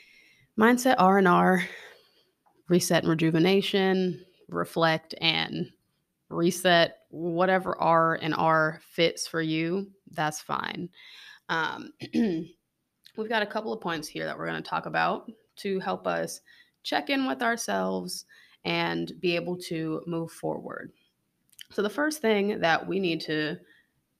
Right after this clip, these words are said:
understand is that we can't get elevated results with the same thoughts that lead to the same actions.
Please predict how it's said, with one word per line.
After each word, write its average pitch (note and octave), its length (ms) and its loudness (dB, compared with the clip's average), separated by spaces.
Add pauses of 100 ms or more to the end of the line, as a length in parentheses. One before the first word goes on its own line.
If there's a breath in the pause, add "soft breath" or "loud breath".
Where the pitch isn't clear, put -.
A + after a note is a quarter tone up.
(240)
understand D#3+ 720 -2
is E3 140 -4
that D#3+ 360 0 (160)
we F3 180 -2
can't B3 260 0
get F3 160 2
elevated F3 460 2
results D#3 680 -2 (300 soft breath)
with G3 120 -12
the D3+ 60 -8
same F#3 340 0
thoughts D#3 400 4
that - 220 0
lead D3+ 180 0
to F3 40 -14
the - 100 -10
same C#3+ 280 -4
actions. - 640 -8